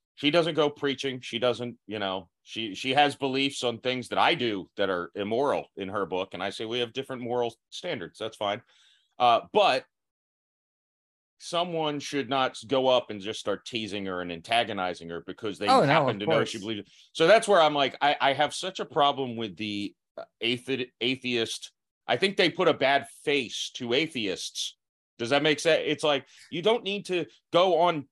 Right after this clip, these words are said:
Speaker 1: Twitter on Christmas and say, "Happy Christmas to the, to the idiots who believe in God, but happy Monday to everyone else with a brain," or so.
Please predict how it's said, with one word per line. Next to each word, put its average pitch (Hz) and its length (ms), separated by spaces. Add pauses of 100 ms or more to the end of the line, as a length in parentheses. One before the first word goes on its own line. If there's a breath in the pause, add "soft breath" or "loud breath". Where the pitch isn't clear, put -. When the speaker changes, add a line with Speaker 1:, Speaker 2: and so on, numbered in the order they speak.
(100)
Speaker 1:
Twitter 175 400
on 127 220
Christmas 160 500
and 104 140
say, 117 380 (880)
"Happy 131 320
Christmas 170 680
to 143 220
the, 123 280 (320)
to 175 100
the 117 140
idiots 147 360
who 143 100
believe 135 340
in 123 120
God, 131 540
but 113 200
happy 131 600
Monday 120 600
to 113 160
everyone 123 440
else 139 280
with 120 100
a 107 40
brain," 107 500
or 107 100
so. 147 140